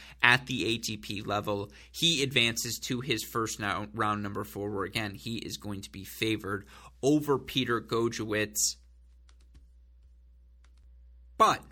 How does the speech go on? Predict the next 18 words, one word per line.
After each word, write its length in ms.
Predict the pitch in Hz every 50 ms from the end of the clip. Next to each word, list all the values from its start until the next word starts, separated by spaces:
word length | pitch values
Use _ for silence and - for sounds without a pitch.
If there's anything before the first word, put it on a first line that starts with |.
| - -
with 380 | 156 156 170 214 262 262 - -
that 280 | 180 175 175 175 -
in 220 | - 143 139 135 123
mind, 460 | 120 120 123 127 127 123 120 - 113
one 300 | 135 147 165 220 247 254
more 280 | 226 190 175 170 170 160
breakdown 600 | - - 127 127 127 127 - - 123 117 117 113
for 360 | - - - 120 117 117 -
all 300 | - 104 107 110 110 113
of 140 | 110 104 107
you. 380 | 107 107 110 107 104 101 104 - - - - - - - - - -
I 120 | 165 180 175
have 240 | - 175 156 -
to 80 | - 151
talk 280 | 135 160 127 117 - -
a 40 |
little 200 | 113 107 104 101
bit 220 | - 107 101 98